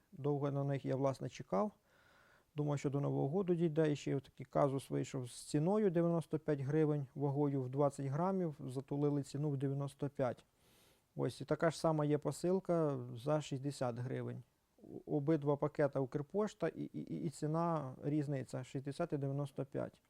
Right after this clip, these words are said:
Тут, дивіться, вага двадцять грамів, тут ціна також двадцять грамів. Вага двадцять грамів, а ціна різниця між собою.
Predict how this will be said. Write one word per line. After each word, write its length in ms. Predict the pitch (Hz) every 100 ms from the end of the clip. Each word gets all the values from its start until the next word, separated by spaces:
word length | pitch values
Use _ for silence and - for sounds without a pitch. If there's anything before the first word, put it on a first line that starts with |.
| _ _ _ _ -
Тут, 160 | 151
дивіться, 360 | 143 143 127 131
вага 340 | 131 147 143
двадцять 420 | 131 139 139 160 160
грамів, 400 | 180 202 214 208 _ _ _ _ _ _ _
тут 200 | - 156
ціна 240 | - 170 190
також 340 | 202 156 135
двадцять 360 | 127 127 - 123
грамів. 540 | 131 123 123 117 - _ _ _ _ _ _ _ _ _ _ -
Вага 340 | 139 147 131 -
двадцять 380 | 127 135 - 127
грамів, 360 | 135 123 127 -
а 140 | 139
ціна 960 | - 151 151 170 196 208 208 190 175 175
різниця 440 | 185 165 151 143
між 220 | 139 131
собою. 480 | - 131 131 127 131